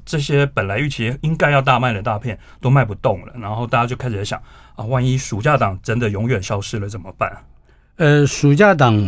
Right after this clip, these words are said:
Speaker 2: 永远这两个字，我们先稍稍等一等。暑假档这三个字是我们在用的词，
Speaker 1: 是。
Speaker 2: 但是这个词似乎不是一个太久远的词，
Speaker 1: 是。
Speaker 2: 而且、嗯，全球通用，对不对？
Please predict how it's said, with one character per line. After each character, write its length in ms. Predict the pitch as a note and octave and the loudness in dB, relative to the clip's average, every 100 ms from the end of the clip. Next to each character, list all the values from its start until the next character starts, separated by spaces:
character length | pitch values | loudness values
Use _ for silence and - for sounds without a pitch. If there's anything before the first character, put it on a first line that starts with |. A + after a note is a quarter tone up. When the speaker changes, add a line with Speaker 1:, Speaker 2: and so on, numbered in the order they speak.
| F#2+ | -2
Speaker 2:
永 340 | A2+ C3 D3+ C4 | 2 4 6 6
远 240 | F3+ G#2 | 4 2
这 120 | A2+ | 2
两 180 | B2+ A2 | 4 4
个 80 | G#2+ | 2
字， 100 | A2+ | 0
我 80 | G#2 | 0
们 140 | G2+ | 0
先 360 | F2+ A#2 A#2 G#2+ | 2 2 2 -2
稍 380 | - - B2+ A2 | -8 0 2 4
稍 400 | A#2+ A#2+ B2 G#2 - - - - - | 4 4 2 -2 -8 -20 -20 -14 -4
等 220 | F#2+ F2 | -2 0
一 80 | A#2 | 0
等。 160 | G2 - F#2 - - - - - - | 2 2 0 -4 -20 -20 -20 -20 -10
暑 320 | - C#3+ C3 | 0 4 4
假 280 | C3 G#3+ G3+ | 6 8 6
档 320 | A#2 F#2+ D#2+ D2+ - _ _ | 2 -4 -4 -10 -20 _ _
这 160 | C3 A#2+ | -4 0
三 260 | - C#3+ | 4 6
个 120 | C#3 | 4
字 240 | A#2+ B2 G#2 - - _ - | 2 -4 -10 -12 -20 _ -4
是 260 | E3 D3 | 0 0
我 180 | A#2 A2 | 0 2
们 160 | A2+ C#3+ | 4 4
在 140 | D#3 | 6
用 240 | C#3+ C3+ | 6 6
的 80 | A2 | 4
词， 360 | G2+ - E2+ E2+ - _ - | -2 -8 -12 -12 -16 _ -16
Speaker 1:
是。 220 | - G#2 - | -12 -6 4
Speaker 2:
但 140 | F#3 | 6
是 120 | F#3+ | 6
这 220 | E3 F#3 | 4 4
个 80 | D#3 | 2
词 380 | C#3 - A#2 A#2+ - | 0 -2 0 -2 -4
似 240 | - - F3+ | -12 0 2
乎 160 | E3+ | 2
不 160 | C#3+ D3 | 2 0
是 160 | D#3 | 2
一 120 | D3 C3 | 4 4
个 120 | B2 - | 0 -2
太 200 | - C3+ | 0 2
久 260 | G2 G#2+ A#2 | 2 0 2
远 180 | G2 D#2 | 0 -4
的 100 | D#2+ | -10
词， 240 | - - - | -14 -20 -20
Speaker 1:
是。 280 | - G#2+ - - - - | -12 -12 -12 -20 -20 -2
Speaker 2:
而 120 | C#3+ | 4
且、 400 | C3+ B2+ B2 G#2 - - | 6 6 4 -2 -12 -10
嗯， 160 | B2 A2+ | -6 -4
全 220 | - C3 | 2 2
球 180 | B2+ B2+ | 4 2
通 220 | - B2+ | 4 4
用， 220 | B2 F#2 | 4 0
对 80 | E2 | -4
不 60 | - | -10
对？ 100 | - | -18